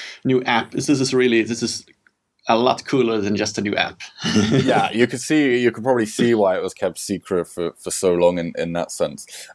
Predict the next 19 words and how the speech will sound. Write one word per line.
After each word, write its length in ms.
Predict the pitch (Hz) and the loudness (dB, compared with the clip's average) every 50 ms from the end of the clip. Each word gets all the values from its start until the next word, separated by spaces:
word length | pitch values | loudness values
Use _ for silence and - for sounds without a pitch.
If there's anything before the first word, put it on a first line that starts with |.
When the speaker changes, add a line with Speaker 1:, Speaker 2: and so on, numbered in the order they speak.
| - | -12
Speaker 2:
Something 320 | - - 160 147 - - 165 | 0 2 2 2 4 4 4
that's 180 | 165 127 - | 4 2 2
quite 240 | - - 127 110 101 | 2 2 2 4 4
interesting 400 | 143 160 - - 127 - - 101 | 2 2 2 0 0 0 -2 -2
about 240 | 90 87 87 87 85 | 0 2 2 4 4
it 160 | 85 85 - - | 4 2 2 0
as, 200 | - 92 - - - | -2 -4 -4 -6 -6
as 260 | - 90 95 87 - | -4 -2 -2 -2 0
well, 360 | 101 98 98 87 80 85 - - - _ - | 0 2 2 2 0 -2 -6 -10 -18 _ -2
or 180 | 95 101 90 | -2 0 2
this 180 | - 117 117 - | 2 0 0 0
is 100 | 123 107 | -2 0
what 120 | 107 98 | 0 2
I 160 | 98 104 117 120 | 4 2 2 2
found 260 | - 104 90 87 87 | 0 -2 -4 -4 -4
really 160 | 87 85 87 | -6 -6 -6
interesting 580 | 90 90 - - 85 - - - 80 73 - - - - _ _ | -6 -6 -6 -8 -8 -8 -8 -8 -10 -10 -10 -14 -20 -20 _ _
in 140 | - 90 87 | -8 -8 -2
terms 400 | - 104 101 95 90 - - | 2 2 2 2 2 -2 -6